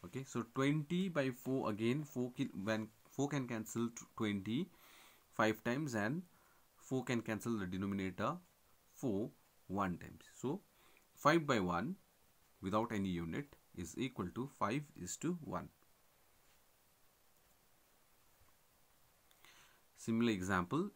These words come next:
eight hour is to two hundred minutes. So I prefer again converting hour into minutes. The bigger units is to be converted into the smaller one. So one hour is equal to sixty minutes. Therefore, eight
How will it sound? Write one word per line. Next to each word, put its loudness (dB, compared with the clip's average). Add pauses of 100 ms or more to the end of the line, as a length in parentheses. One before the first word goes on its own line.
(100)
eight 0
hour 6 (1300)
is 0
to 2
two -2
hundred 0
minutes. 4 (680)
So 2
I 4
prefer 2
again 0
converting 0
hour 4
into -4
minutes. -4
The -4
bigger 0
units -2
is -8
to -8
be -2
converted -4
into -10
the -12
smaller -4
one. 0 (800)
So -2
one 8
hour 10
is 0
equal -2
to -6
sixty -6
minutes. -4 (260)
Therefore, -2 (720)
eight 2